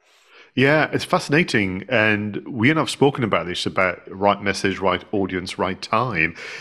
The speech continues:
The only example that I can, can think of where trailers are very different was when we, we looked at, um, that sci-fi movie. Was it called In Time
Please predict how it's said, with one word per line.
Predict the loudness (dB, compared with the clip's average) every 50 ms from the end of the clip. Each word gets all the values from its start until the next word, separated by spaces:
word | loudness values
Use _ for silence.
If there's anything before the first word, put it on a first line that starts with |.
| -16 -14 -10
The | 0 2 2 4
only | 4 2
example | -2 -4 -2 -2 -2 -4 -4 -2 -2 -2 0 2
that | 2 0 0 0
I | -2 -4
can, | -6 -6 -6 -6 -6 -8 -10
can | -10 -6 -6 -6 -6
think | -6 -4 -2 -2 -2 0 0 -2
of | -2 -2 -2
where | -2 0 0 0
trailers | 0 0 0 0 0 0 -2 -4 -8 _ -4
are | -2 0 0 0 -2 -4 -8 -14 -20 -20 _
very | -20 -4 0 0 2 2 0 -2
different | -2 -6 -6 -6 -8 -8 -8 -6 -6
was | -6 -4 -2
when | -2 -2 -2
we, | -2 -6 -6 -6
we | -2 -2 -2 -2
looked | 0 -2 -4 -6 -6 -12 -14 -6 -4
at, | -4 -4 -4 -6 -10 -6 -2
um, | -2 -2 -2 -4 -10 -14 -16 -18 -18 -18 -18 _
that | -4 -2 -2 -2
sci-fi | 0 0 0 0 0 0 0 -2 -2 -2
movie. | -4 -6 -6 -6 -6 -6
Was | -4 -4
it | -6 -2
called | 0 0 0 0
In | 0 -2 -4 -4 -4
Time | -6 -6 -4 -4 -2 -2 -4 -4 -4 -6 -8